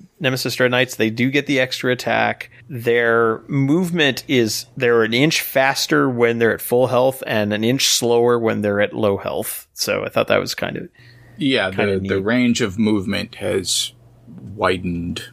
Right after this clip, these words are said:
Speaker 2: <laughs>
Speaker 1: A-, and they got the extra wound, too, because it's still just a guy strapped into the front of a robot, so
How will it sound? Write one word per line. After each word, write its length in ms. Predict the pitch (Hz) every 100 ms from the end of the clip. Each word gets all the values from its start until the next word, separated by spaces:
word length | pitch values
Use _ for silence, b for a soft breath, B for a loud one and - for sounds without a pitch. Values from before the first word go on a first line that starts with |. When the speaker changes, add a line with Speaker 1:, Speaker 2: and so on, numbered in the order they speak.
| -
Speaker 2:
<laughs> 120 | - - - 127 - - - B -
Speaker 1:
A-, 200 | 156 185
and 200 | 190 170
they 120 | 196
got 200 | 196 190
the 140 | 180
extra 340 | 175 175 - 156
wound, 400 | 165 175 131 110
too, 240 | 160 131
because 300 | 110 127 113
it's 100 | 110
still 200 | - 135
just 180 | 117 -
a 40 |
guy 180 | 117 110
strapped 360 | - 113 107 -
into 240 | 107 107
the 100 | 101
front 200 | - 101
of 80 | 92
a 60 | 98
robot, 540 | 120 107 87 85 -
so 440 | - 101 95 92